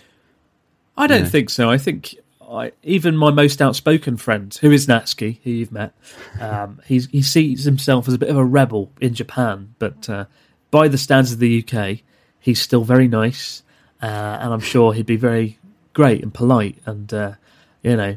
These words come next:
Speaker 1: So I think, I think a Japanese person going to the U K would have a good time, and I think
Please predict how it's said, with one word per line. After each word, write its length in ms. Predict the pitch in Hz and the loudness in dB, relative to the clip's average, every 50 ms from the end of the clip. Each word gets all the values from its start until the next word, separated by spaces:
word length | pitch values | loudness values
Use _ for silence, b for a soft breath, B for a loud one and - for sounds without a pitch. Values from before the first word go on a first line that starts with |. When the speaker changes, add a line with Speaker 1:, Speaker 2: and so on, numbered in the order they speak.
| - _ | -10 _
Speaker 1:
So 240 | _ - - 135 107 | _ -2 0 2 2
I 80 | 160 | 2
think, 420 | 190 - 262 208 165 143 - - _ _ _ | 2 0 -2 -2 -2 -6 -12 -20 _ _ _
I 120 | - - 139 | -16 -16 -6
think 200 | - 240 208 175 | -6 -4 -4 0
a 20 | |
Japanese 400 | 147 180 170 151 - 165 151 139 | 0 0 0 0 0 -2 -2 0
person 320 | - 156 143 139 139 - | 2 2 2 2 2 0
going 220 | 131 135 131 131 123 | 2 4 4 2 2
to 80 | 127 | 0
the 80 | - 123 | 0 0
U 100 | 113 110 | 0 0
K 360 | - - 117 110 107 104 107 b b b b b b b b b b b | 0 0 0 0 0 -2 -6 b b b b b b b b b b b
would 100 | - 135 | 2 4
have 120 | 135 131 | 4 4
a 20 | |
good 220 | 135 - 139 135 139 | 4 2 2 2 2
time, 320 | - 123 110 101 95 110 _ - | 0 2 0 0 -2 -8 _ -6
and 100 | 113 123 | -6 -6
I 40 | 117 | -4
think 320 | - - 131 - - _ | -2 -4 -4 -4 -6 _